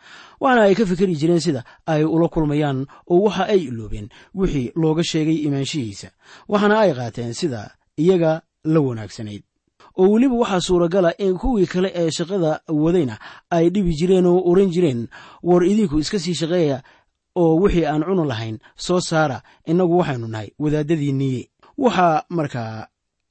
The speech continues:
la wanaagsanaa raggaas inay Ilaah ugu kalsoonaadaan wax waliba, iyagoo weliba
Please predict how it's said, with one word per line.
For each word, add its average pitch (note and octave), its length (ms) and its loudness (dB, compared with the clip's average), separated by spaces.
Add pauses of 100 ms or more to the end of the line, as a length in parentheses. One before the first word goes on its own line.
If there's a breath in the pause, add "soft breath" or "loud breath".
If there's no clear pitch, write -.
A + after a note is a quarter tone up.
(240)
la G#3+ 160 4
wanaagsanaa C3 720 0 (220)
raggaas D3 580 -4 (280 soft breath)
inay F3 400 2
Ilaah F3 340 2
ugu F3+ 180 0
kalsoonaadaan E3 640 0
wax F#3 140 2
waliba, D#3+ 280 0
iyagoo F#3+ 360 4
weliba F3 320 2